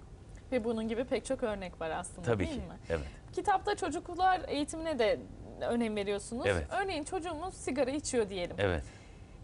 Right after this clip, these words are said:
Speaker 1: Ee, bunu nasıl önleyebiliriz? Şiddet tabii ki bir
Speaker 2: Hı hı.
Speaker 1: çözüm
Speaker 2: Şiddete
Speaker 1: değil.
Speaker 2: kesinlikle karşıyız. Neden karşıyız? Bu kuru kuruya bir karşılık değil. Zaten kadına şiddete hep karşı olduğumuzu söylüyoruz.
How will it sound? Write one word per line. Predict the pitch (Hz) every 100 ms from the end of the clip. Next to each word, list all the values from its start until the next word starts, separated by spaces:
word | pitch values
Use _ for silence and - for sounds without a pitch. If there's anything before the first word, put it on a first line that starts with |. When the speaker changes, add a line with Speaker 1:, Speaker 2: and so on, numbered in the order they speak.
| -
Speaker 1:
Ee, | 240 240 233 226
bunu | 320 427 427
nasıl | 403 427 440 330
önleyebiliriz? | 247 240 233 214 214 202 190 226 - - - - -
Şiddet | - - 240 302 320
tabii | 349 277
ki | - 214
bir | 196
Speaker 2:
Hı | 131
hı. | 117 131 135 - -
Speaker 1:
çözüm | - 240
Speaker 2:
Şiddete | 147 160 151
Speaker 1:
değil. | 165 139 117
Speaker 2:
kesinlikle | - 120 147 143 139
karşıyız. | 139 127 139 120
Neden | 139 165
karşıyız? | 160 131 120 113
Bu |
kuru | 123 139 139
kuruya | 139 139
bir | 127
karşılık | 127 123 127 127 131
değil. | 113
Zaten | 127 135 127
kadına | 123 123 123
şiddete | 123 120 117
hep | 117 117
karşı | - 110 110
olduğumuzu | 110 107 101
söylüyoruz. | 98 104 98 101 95 87